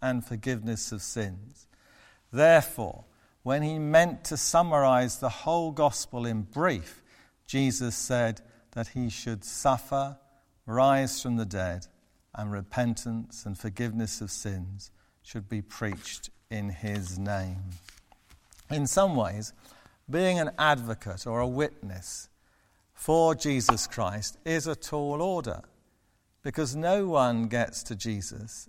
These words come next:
except, of course, by admitting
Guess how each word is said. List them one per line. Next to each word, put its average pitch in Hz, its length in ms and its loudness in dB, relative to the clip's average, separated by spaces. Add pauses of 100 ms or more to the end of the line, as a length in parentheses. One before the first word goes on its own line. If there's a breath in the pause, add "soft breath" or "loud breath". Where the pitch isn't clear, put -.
(120)
except, - 640 -4
of 101 120 -14
course, 92 440 -10 (100)
by 113 240 -2
admitting 95 680 -8